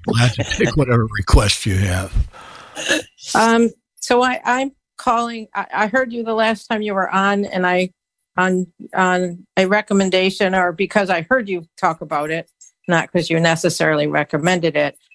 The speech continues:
Speaker 2: I downloaded Merlin Bird I D, and I agree with you. I find it, I, I was not able to, uh,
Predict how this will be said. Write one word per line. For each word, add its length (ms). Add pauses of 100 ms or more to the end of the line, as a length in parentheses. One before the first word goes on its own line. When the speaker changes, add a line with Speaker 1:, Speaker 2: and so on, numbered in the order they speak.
(120)
Speaker 2:
I 140
downloaded 680
Merlin 560
Bird 220
I 160
D, 300
and 140
I 260 (160)
agree 300
with 200
you. 100
I 80
find 280
it, 180 (400)
I, 120 (600)
I 120
was 300
not 260 (420)
able 380
to, 360
uh, 320